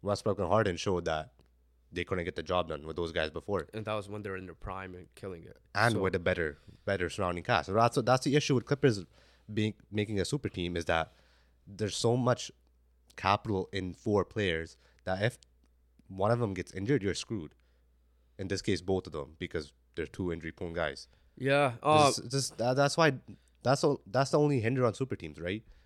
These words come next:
Speaker 1: Because, uh, that's how the Warriors lost to the Raptors. The, they had so much capital in Curry, Klay,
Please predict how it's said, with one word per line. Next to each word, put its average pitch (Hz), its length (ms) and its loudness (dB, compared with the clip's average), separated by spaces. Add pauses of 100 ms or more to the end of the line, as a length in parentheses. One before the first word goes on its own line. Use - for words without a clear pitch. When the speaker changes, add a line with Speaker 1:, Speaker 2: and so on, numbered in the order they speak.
Speaker 1:
Because, 98 400 -2
uh, 82 200 -2 (1900)
that's 120 160 2
how 165 60 4
the 151 100 8
Warriors 135 300 6
lost 135 180 2
to 139 80 -2
the 143 60 0
Raptors. 80 380 -6 (720)
The, 104 200 -4 (180)
they 107 100 -4
had 117 160 0
so 123 160 -2
much 127 200 2
capital 113 480 0
in 95 300 -4 (640)
Curry, 104 580 2 (180)
Klay, 98 520 0